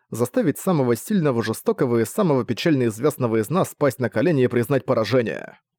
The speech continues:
Хотя на самом деле он совсем не знал суку. Она сняла свою дешёвую пластмассовую маску собаки и отбросила её в сторону. Это была лишь формальность, так как её лицо и личность были общеизвестны.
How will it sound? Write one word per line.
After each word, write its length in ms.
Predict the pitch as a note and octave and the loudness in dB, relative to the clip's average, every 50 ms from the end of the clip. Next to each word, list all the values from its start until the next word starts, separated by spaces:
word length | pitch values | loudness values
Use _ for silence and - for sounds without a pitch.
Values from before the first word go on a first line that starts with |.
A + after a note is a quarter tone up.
| _ _ _ _ _ _ _ - | _ _ _ _ _ _ _ -6
Хотя 160 | F#3+ F3 E3 | -2 -2 0
на 140 | C#3 B2 - | 0 0 0
самом 260 | - B2+ B2+ A#2+ A2+ | 0 0 0 2 2
деле 160 | C3 B2+ C3 | 4 4 2
он 80 | A#2+ A2+ | 2 2
совсем 380 | - A#2+ G#2 - - B2 A#2 | 0 -2 -2 0 0 0 2
не 100 | C#3 F#3+ | 2 2
знал 260 | F#3+ C3 C3 A#2 G#2+ | 2 2 2 0 0
суку. 540 | G2+ - - B2+ A2+ - G#2+ D2 G#1 G1+ - _ _ _ _ _ _ _ _ _ _ | -2 -2 -2 -4 -2 -2 -4 -4 -4 -6 -12 _ _ _ _ _ _ _ _ _ _
Она 300 | - - F#2+ G#2 B2+ D3 | -8 -6 -2 0 0 0
сняла 320 | C3+ - C#3 B2 B2 D3 C#3+ | 0 0 0 2 2 2 2
свою 240 | - B2+ B2 B2 | 0 -2 -2 0
дешёвую 480 | A#2 G#2+ A2 - - F#3 F3+ D3+ C#3 A#2+ | 0 0 0 0 0 2 2 4 2 2
пластмассовую 640 | - A#2 A2 - - C#3+ C#3+ - - B2+ A2 A2+ A2 | 2 -2 -2 -2 -2 -2 -2 0 -2 0 0 0 0
маску 280 | B2 - - - G#2+ | 0 -2 -4 -4 -10
собаки 580 | G#2+ - G2+ G2+ B2 A#2+ - - C3 B2+ A#2+ - _ _ _ _ _ | -6 -4 -2 0 0 0 2 4 4 4 4 2 _ _ _ _ _
и 80 | - A#2+ | 2 2
отбросила 640 | A#2 A#2 A2+ A#2 G#2+ A2+ A2+ A2 - - A#2+ C3 D#3+ | 4 4 2 2 2 2 0 2 2 2 2 4 4
её 220 | F#3 D#3+ B2 G#2+ | 4 4 4 2
в 40 | - | 0
сторону. 600 | - - - C3 A2 G#2+ F#2+ D2 - - - - _ _ _ _ _ _ - | -2 -2 0 2 2 2 0 -2 -8 -10 -12 -14 _ _ _ _ _ _ -10
Это 220 | - B2 - C3+ | -8 -2 -2 0
была 200 | B2 B2+ B2+ B2 | 2 4 2 2
лишь 160 | A#2+ A2 - | 2 0 -4
формальность, 680 | - - G#2 G#2 C3 E3 D3+ C3 B2+ A#2+ - - - - | -4 -4 -2 0 2 2 2 2 0 0 -2 -6 -12 -4
так 140 | - G#3 G#3 | -4 -2 -2
как 160 | - C#3 - | -2 0 2
её 100 | C3+ B2+ | 2 4
лицо 280 | A#2+ A#2 A2 - - F#3+ | 4 2 0 2 2 2
и 60 | D3+ | 4
личность 360 | B2 D#3+ - - C#3 A2 G2+ | 2 0 -2 -2 -4 -4 -2
были 160 | A2+ C3 C3 | 0 2 2
общеизвестны. 920 | B2+ A#2 - - A#2 A#2 G#2+ G#2+ A2 A#2 G#2+ - - - G#2+ - - - - | 2 2 0 0 -2 -2 -2 0 0 0 0 0 -2 -8 -10 -10 -10 -14 -18